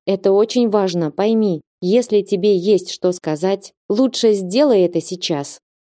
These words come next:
Феликс переглянулся со мной, пожав плечами. А я вспоминала все, что знала о Вериссе с детства. Отец не сразу признался, где взял гайтарского хамелеона.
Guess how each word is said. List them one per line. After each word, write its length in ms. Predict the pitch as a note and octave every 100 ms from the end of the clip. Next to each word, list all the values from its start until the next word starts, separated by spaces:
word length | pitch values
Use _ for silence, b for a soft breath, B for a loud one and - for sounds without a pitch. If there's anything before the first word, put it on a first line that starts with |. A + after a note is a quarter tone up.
| _ -
Феликс 440 | E4 C#4+ C4 -
переглянулся 720 | B3+ B3 A#3+ C4 G#3 E3+ F3+
со 160 | G3+ G#3
мной, 220 | C4 E4+
пожав 420 | F3 E3 G#3 -
плечами. 680 | F3+ F3 - C#3+ C#3+ C#3 - _ _ -
А 80 |
я 280 | E3 F#3 F#3
вспоминала 840 | F3+ - F#3 F#3 F#3+ A3 G#3 E3
все, 460 | D#3 - - B3+ B3
что 500 | - - - A3+ A3+
знала 540 | F#3 F3+ F#3+ A#3+ A#3+
о 80 | G3+
Вериссе 600 | F3+ F3+ G#3 A#3 - A3+
с 40 | G3
детства. 600 | F#3+ G3+ F#3 - C#3 C3+ _ _ -
Отец 400 | A3+ D#4+ D#4+ -
не 140 | C#4+
сразу 380 | D4 F4+ C4+ F3+
признался, 640 | F#3 G#3 A3+ E4 C#4+ -
где 300 | F3 E3+ C#4+
взял 400 | A3+ E3 G#3+ D4+
гайтарского 720 | A3 F3 D#3+ F#3+ A3+ - G#3+
хамелеона. 720 | G#3 G#3 G#3 F#3+ E3 C#3+ C3